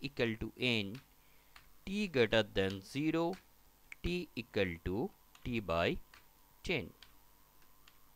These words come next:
You can see here first this n value I am taking to t, and I am doing the operation on t, because after running this loop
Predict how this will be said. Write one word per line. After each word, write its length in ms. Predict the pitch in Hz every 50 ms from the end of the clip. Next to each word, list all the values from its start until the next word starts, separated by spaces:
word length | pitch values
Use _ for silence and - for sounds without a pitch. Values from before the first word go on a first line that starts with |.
| - - - - - - - - - - - - - - - - - - - - - - - - - - - - - - - - - - - - - - - - - - - - - - - - - - - -
You 80 | - -
can 160 | 226 214 208
see 280 | 208 - - 226 214 170
here 380 | 135 117 107 101 101 120 175 - - -
first 280 | 202 220 254 - - - - - - - - -
this 260 | 135 147 170 - - -
n 240 | 147 165 185 208 196
value 240 | 175 190 185 196 185
I 80 | 180
am 120 | 185 180 170
taking 320 | - 160 156 - 170 165 156
to 100 | - 156 - -
t, 300 | - 247 233 175 107 - - - - - - - - - - - - -
and 160 | 156 190 190 -
I 80 | 185
am 100 | 196 196
doing 220 | 170 170 190 214 214
the 60 | 214
operation 460 | 185 156 - - 180 185 - - 196
on 140 | 190 185 - -
t, 200 | - 180 135 95
because 680 | 85 117 139 - - 160 110 104 117 165 180 - - - - - - - - - -
after 260 | 107 110 - - 190 185
running 360 | 170 165 165 170 196 214 208
this 240 | 208 202 - - -
loop 300 | 180 165 120 95 95